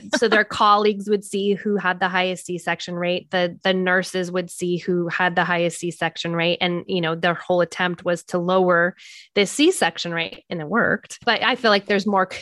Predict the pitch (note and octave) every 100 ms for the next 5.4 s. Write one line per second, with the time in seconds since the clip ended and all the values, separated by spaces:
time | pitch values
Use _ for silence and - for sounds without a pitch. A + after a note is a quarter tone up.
0 | - A#3 - G3+ A3 B3 D4 C#4 B3+ A#3+
1 | A3+ A3+ F#3+ G#3+ - G3 - G#3+ G#3 G3+
2 | - G#3 - F3+ A3 - G#3 G3 G3 F#3
3 | F#3+ F#3+ G3 F#3 G3 F#3 F3 F3+ F#3 F3+
4 | F3 F#3+ F3 F3 F3+ F#3 F3 E3 E3 E3
5 | E3 D#3+ E3+